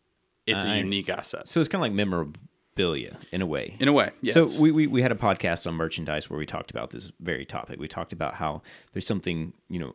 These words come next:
Speaker 2: visceral about going to a concert and purchasing something, a hard case disc or something like that,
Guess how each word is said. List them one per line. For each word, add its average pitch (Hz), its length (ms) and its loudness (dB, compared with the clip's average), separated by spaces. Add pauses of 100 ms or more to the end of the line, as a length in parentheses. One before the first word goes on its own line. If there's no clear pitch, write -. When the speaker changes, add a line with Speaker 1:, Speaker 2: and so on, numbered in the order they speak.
(100)
Speaker 2:
visceral 90 680 -2
about 78 300 -2 (260)
going 110 280 2
to 101 140 -2
a 73 40 -2
concert 95 680 -4
and 82 280 -6
purchasing 95 540 -6
something, 73 580 -8 (340)
a - 80 -10
hard 95 460 0
case - 340 -8
disc - 580 -6
or 78 100 -8
something 87 300 -6
like 78 180 -6
that, 76 280 -4